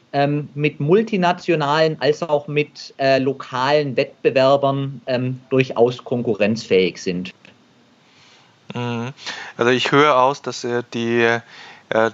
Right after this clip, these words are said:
Speaker 2: Diversifikation, äh, des, äh, chinesischen Marktes spielt, äh, eine große Rolle für Sie. Ist der Markt, der Vertriebsmarkt, äh, zwar wichtig,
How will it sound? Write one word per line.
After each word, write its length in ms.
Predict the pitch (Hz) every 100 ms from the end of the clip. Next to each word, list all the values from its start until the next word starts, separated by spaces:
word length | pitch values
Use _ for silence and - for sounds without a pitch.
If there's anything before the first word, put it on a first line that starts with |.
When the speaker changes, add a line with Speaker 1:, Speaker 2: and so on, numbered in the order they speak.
| 120
Speaker 2:
Diversifikation, 1400 | 113 117 113 120 - 110 113 104 - 120 139 143 131
äh, 360 | 123 110 107 107
des, 420 | 104 104 - -
äh, 200 | 104 104
chinesischen 520 | 98 107 107 110 101
Marktes 440 | 101 101 98 123 -
spielt, 460 | - 107 107 -
äh, 40 | 104
eine 460 | 101 101 101 101
große 320 | 101 107 107 104
Rolle 400 | 95 101 113 123
für 280 | - 123
Sie. 260 | 117 123 123
Ist 380 | 123 123 - -
der 160 | 113 110
Markt, 720 | 107 104 110 147 - - - - - - -
der 80 | 117
Vertriebsmarkt, 760 | 120 113 139 - 127 123 - - - - - _ -
äh, 60 | 123 117 117 113 110 110
zwar 380 | - 113 104 101
wichtig, 800 | 139 - - 175 175 - -